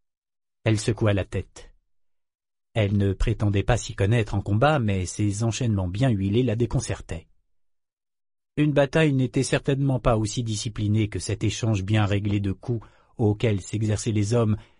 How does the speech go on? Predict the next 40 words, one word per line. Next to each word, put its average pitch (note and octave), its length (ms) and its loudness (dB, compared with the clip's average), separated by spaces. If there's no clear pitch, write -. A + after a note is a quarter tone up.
ni G#2+ 260 2
aussi F#2 300 -6
calme A2+ 300 0
et F#2+ 40 -4
tranquille A#2 640 -2
que A2+ 120 -2
le A2+ 140 2
tir B2+ 220 -2
des A2 180 0
archers A#2+ 340 -2
qui - 120 -6
avait G#2 160 0
précédé. G2+ 560 -4
À A2 100 4
quoi G#2 240 0
cela F#2 260 -4
pouvait-il G2+ 440 0
servir ? G#2+ 500 -4
Néanmoins, C#3+ 500 4
elle D3 160 2
tenait C3 220 0
sa A#2+ 180 0
langue A2+ 320 2
et, A#2+ 200 0
quand A#2 220 -2
ce A2+ 140 -4
fut B2+ 160 -4
son A#2+ 220 -2
tour, A2 420 -4
elle B2 220 -2
s'entraîna B2 480 0
avec D3+ 260 0
les A2 220 0
autres G2 280 -4
en A2 120 0
tâchant C3 340 -2
d'y C3+ 100 -2
mettre B2 280 0
du F#2+ 160 -4
cœur. D#2+ 420 -10